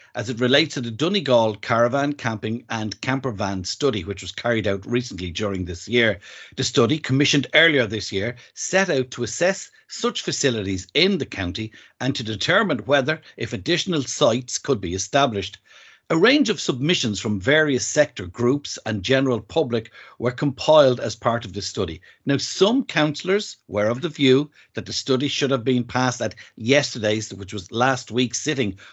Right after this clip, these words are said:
of Donegal County Council. However, it was postponed until next Monday.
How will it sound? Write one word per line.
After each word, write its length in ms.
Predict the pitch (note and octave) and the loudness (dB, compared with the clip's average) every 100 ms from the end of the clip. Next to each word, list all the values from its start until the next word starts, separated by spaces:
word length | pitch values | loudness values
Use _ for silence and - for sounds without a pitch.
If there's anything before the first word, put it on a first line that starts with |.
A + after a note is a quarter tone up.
| - | -10
of 140 | G2 | -2
Donegal 580 | F#2+ C3 A#2+ G2+ A#2 G#2+ | 4 4 4 2 2 2
County 280 | - G#2+ F#2 | 0 -4 -2
Council. 360 | - A#2 - F2+ | 0 0 -2 -2
However, 500 | G#2+ C3+ D#3+ C#3+ - - - | 2 4 6 4 2 -8 -6
it 80 | B2+ | -4
was 180 | B2 | -2
postponed 720 | - B2 A2 - D#3 E3 D#3 - | -4 -4 -6 0 2 4 2 2
until 600 | B2 B2+ - A#2+ A#2+ A#2 _ | 0 0 2 2 2 -2 _
next 480 | G2+ A#2 C3+ B2+ - | -4 0 0 -2 -6
Monday. 500 | G#2 A#2+ C3+ B2+ F#2+ | -2 2 4 4 2